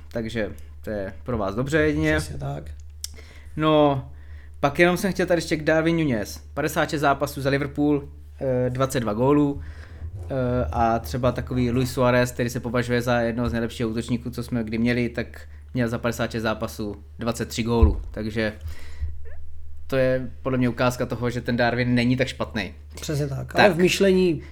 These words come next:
Speaker 2: fanouška se to pořád nedá srovnat, podle mě.
Speaker 1: No jasně, a tak to je možná tím, že Suarez měl na těch dvacet tři gólů
Speaker 2: Třeba
Speaker 1: prostě
Speaker 2: měl dvacet tři
Speaker 1: čtyřicet
Speaker 2: gólů a znamenalo to šedesát devět bodů.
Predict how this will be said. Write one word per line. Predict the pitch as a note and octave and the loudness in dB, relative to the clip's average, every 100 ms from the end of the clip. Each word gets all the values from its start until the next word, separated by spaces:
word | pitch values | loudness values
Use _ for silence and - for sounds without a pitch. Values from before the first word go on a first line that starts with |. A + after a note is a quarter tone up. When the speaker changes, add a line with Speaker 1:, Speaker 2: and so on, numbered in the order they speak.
| - | -14
Speaker 2:
fanouška | - E3 F3 D#3+ - E3 D#3+ D3 - - | -4 0 2 0 0 0 0 -4 -12 -14
se | - | -10
to | D3 | -8
pořád | D3 D3 D#3+ | -2 0 0
nedá | D#3 D3+ | 0 0
srovnat, | C3+ C#3+ C3 B2+ | -2 -4 -6 -8
podle | - - | -12 -12
mě. | - | -6
Speaker 1:
No | F#3+ | 4
jasně, | A3 G#3+ C4 | 6 6 4
a | D#3+ | 4
tak | E3+ - - | 2 0 -2
to | F#3 | 2
je | F#3+ | 4
možná | F3 F#3+ | 4 4
tím, | F#3+ F3+ | 4 2
že | F3 G3 F3+ E3 - - | 2 6 6 6 2 -6
Suarez | - F3 E3+ F3+ - | 2 6 6 4 2
měl | E3+ E3+ E3+ | 0 2 2
na | E3+ | 2
těch | E3 F3+ - - | 0 -2 -4 -6
dvacet | D3 D3+ D3+ D#3+ | -4 -4 -2 -4
tři | - | -4
gólů | E3+ D#3+ E3 E3 E3 E3+ - | 0 2 4 4 2 -2 -8
Speaker 2:
Třeba | - E3 F3 | -2 2 6
Speaker 1:
prostě | F3+ | 8
Speaker 2:
měl | F#3 | 6
dvacet | E3 E3+ F#3 | 6 4 2
tři | - | 4
Speaker 1:
čtyřicet | E3+ E3 F3 | 6 8 8
Speaker 2:
gólů | F3+ | 8
a | |
znamenalo | E3+ F3 E3+ F3 | 6 6 6 6
to | F3 F#3 F3+ E3+ - - - - - - - - - | 4 2 2 0 -8 -16 -16 -16 -16 -16 -16 -16 -14
šedesát | - - E3+ D#3 E3+ | -2 4 4 6 4
devět | F3 | 2
bodů. | F3+ F#3 | 0 -2